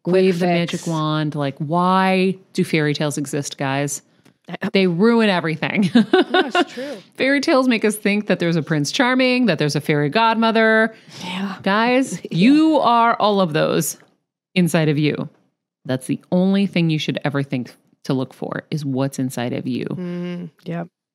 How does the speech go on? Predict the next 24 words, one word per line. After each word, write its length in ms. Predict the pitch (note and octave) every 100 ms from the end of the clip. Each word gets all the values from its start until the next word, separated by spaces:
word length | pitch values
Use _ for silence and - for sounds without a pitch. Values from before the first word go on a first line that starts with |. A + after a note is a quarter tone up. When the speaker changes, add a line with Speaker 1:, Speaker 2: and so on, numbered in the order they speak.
| -
Speaker 2:
And 300 | E3 D#3 D3
it 60 | C#3+
doesn't 260 | E3 F3
mean 500 | F3+ G3+ D#3 C#3 D3+ D3+ - _ -
that 100 | C#3
we 140 | C#3+
can't 280 | - F3 -
look 280 | D3+ - -
to 160 | - -
others 380 | D#3 D3+ C#3 C#3+
for 240 | - C3+
inspiration, 840 | B2+ - C3+ C3+ C#3+ - D3 C#3 C#3+
for 260 | - A#2+
advice, 520 | A#2+ B2 C#3+ C#3 C#3+ -
for 120 | B2 -
guidance, 460 | C#3 C3+ C#3 C#3
for 120 | - C3
help. 460 | - C3 C3+ - _ _ _ _ _ -
Um, 600 | C3 C3 - - F#3+ D#3 _ -
but 320 | D3 C#3 C3 -
a 80 |
lot 300 | C#3+ C#3+ F3+
of 160 | G#3+ D#3+
us, 540 | B2 B2+ - - -